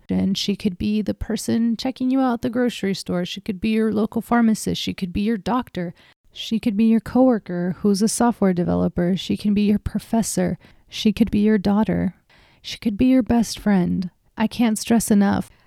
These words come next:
that there is no stereotype for an abused woman, and in fact, holding on to that makes it even more dangerous because it makes us miss warning signs that we otherwise may have been able to see because our brains are so conditioned to say, you know, that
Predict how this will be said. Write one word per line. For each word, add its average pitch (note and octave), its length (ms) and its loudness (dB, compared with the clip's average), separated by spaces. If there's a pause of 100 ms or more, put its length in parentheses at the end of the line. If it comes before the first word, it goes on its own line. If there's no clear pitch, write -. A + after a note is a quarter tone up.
(140)
that G#3+ 140 -4
there G#3+ 140 -2
is G3+ 180 -4
no A3+ 140 0
stereotype A3 840 -4
for A3 100 -4
an G3 120 0
abused G3 360 -2
woman, F#3 480 -4 (120)
and G3 160 -2
in G3 120 0
fact, G3+ 340 -6
holding G3+ 380 -4
on G3 240 -2
to G3 140 -8
that F#3 340 -6 (160)
makes G#3 280 0
it A3 80 2
even G#3 180 2
more G3+ 180 2
dangerous G3 540 0
because F#3+ 460 -4
it - 200 -6
makes G3 480 -4
us F#3+ 240 -4
miss F#3+ 640 -2 (420)
warning A3 340 4
signs G3+ 340 -2
that G3 160 -2
we G3 360 2
otherwise F#3+ 680 2
may G3 160 2
have F#3+ 140 2
been G3 120 2
able G3 220 0
to - 140 -8
see F#3+ 500 -4 (480)
because A3 260 0
our G#3+ 100 0
brains G#3 300 0
are G#3+ 80 0
so G#3 160 -4
conditioned G3 800 -4
to F#3+ 140 -8
say, G3+ 440 -2
you F#3 140 -4
know, F3+ 280 -2
that F#3 420 -4